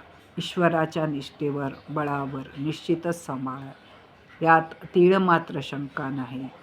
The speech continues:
अखंड भारत अमर राहो, वंदे मातरम. आपल्या चरणांना सहस्त्र-, सहस्त्रशः प्रणाम.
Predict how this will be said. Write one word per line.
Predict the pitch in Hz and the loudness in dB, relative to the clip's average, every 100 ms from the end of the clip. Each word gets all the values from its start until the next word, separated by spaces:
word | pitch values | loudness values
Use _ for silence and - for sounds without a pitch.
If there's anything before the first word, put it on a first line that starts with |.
| - | -12
अखंड | 160 - 190 190 185 180 165 | -6 -2 0 2 2 2 0
भारत | 147 139 139 160 156 - - 156 | 0 0 -2 -2 -6 -10 -10 -2
अमर | 160 170 160 | 0 0 0
राहो, | 143 123 135 147 - 165 | -2 -4 -8 -10 -12 -2
वंदे | 170 170 151 | 0 0 0
मातरम. | 135 131 127 - 131 131 135 - - - - - | -2 -4 -6 -12 -12 -10 -12 -18 -20 -20 -20 2
आपल्या | 160 165 175 170 165 | 4 4 2 4 4
चरणांना | 170 - 139 135 135 139 139 139 139 143 - | 2 -2 -4 -2 -2 -4 -4 -6 -8 -12 -4
सहस्त्र-, | 156 165 170 - - - - - - - - - - - - 175 | 0 0 -2 -4 -14 -16 -18 -20 -20 -20 -20 -20 -20 -20 -6 2
सहस्त्रशः | 175 190 - 170 156 180 156 160 - - - - - | 2 2 -2 -4 -2 -2 0 -2 -4 -20 -20 -20 -10
प्रणाम. | 143 131 135 | -4 -4 -6